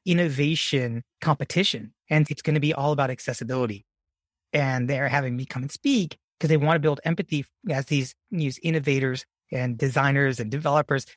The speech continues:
they're leaving it open-ended and let them just go build and come up with some innovation.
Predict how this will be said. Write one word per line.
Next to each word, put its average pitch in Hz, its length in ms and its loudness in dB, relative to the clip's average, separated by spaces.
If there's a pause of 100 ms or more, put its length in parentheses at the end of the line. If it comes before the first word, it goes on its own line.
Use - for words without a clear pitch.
(160)
they're 156 140 6
leaving 160 240 4
it 147 160 2
open-ended 127 480 0
and 110 140 -4
let 170 160 -6
them 165 140 4
just 143 180 -4
go 131 140 0
build 123 400 0
and 123 100 -6
come - 120 -2
up 139 120 -2
with 123 100 -12
some 123 140 -8
innovation. 123 520 -2